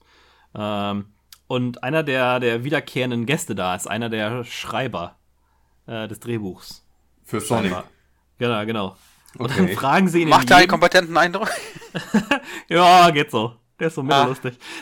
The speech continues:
Speaker 1: Nee, aber, äh, ganz lustig finde ich, dann fragen sie ihn in jeder Folge, so, „Kannst du bestätigen, dass“, wie halt, äh, dann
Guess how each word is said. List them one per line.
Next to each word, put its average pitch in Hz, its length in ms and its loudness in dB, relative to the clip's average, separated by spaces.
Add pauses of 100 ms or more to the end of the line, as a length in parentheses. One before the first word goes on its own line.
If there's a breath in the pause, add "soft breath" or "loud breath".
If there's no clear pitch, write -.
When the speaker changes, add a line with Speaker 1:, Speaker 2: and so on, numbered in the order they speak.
Speaker 1:
Nee, 170 140 4
aber, 170 320 6
äh, 160 100 2
ganz 156 220 -4
lustig 170 260 -6
finde 165 120 0
ich, 160 60 -2
dann 135 100 -4
fragen 135 320 0
sie 139 100 -6
ihn 127 80 -4
in 123 80 -4
jeder 120 220 0
Folge, 120 400 -2
so, 117 100 -6
„Kannst 185 320 -4
du 185 80 -4
bestätigen, 160 840 -6 (380 soft breath)
dass“, - 560 -4 (680)
wie 139 280 -6
halt, 147 220 -4
äh, 123 340 -2
dann 127 340 -4